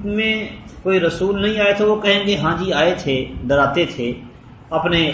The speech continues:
خلاف گواہی دیں گے کہ ہمارا کوئی عذر نہیں اور ہم کافر تھے۔ دوسری جگہ پر آتا ہے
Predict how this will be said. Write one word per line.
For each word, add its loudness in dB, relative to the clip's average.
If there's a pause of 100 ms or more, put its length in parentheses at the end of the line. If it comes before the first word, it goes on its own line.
خلاف 4
گواہی 2
دیں 0
گے 2
کہ -2
ہمارا 0 (100)
کوئی 0
عذر 2
نہیں -2 (580)
اور 4 (1800)
ہم 0
کافر 4 (160)
تھے۔ -10 (2000)
دوسری 2
جگہ 4
پر 4
آتا 4
ہے 4